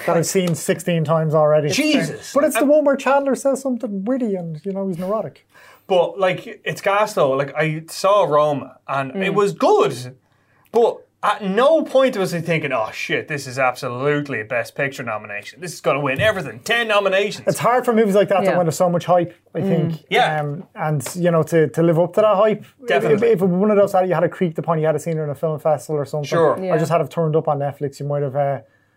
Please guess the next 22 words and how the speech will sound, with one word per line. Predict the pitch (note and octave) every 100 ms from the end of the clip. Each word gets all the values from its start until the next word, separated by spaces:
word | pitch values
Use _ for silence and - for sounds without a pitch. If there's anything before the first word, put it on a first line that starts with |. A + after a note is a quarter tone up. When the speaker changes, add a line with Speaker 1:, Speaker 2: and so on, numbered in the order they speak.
| _
Speaker 1:
might | D3+ D3
have |
gotten | C#3+ D3
into | C#3 D3+
it |
a | C3+
bit | C#3+
more, | C3+ C3+ C3
no? | D3 D3 _ -
Speaker 2:
Yeah, | F#3+ C#3 -
but, | -
like, | D#3+ D#3 G3 G3+
well, | G3+
yeah, | C4+ G#3+
see, | -
Speaker 3:
Yeah, | C4+
Speaker 2:
that's | D4
Speaker 3:
that's | D4+ -
Speaker 2:
it. |
Speaker 3:
the |
thing. | D4+ C#4+ G#3+
Uh, | G3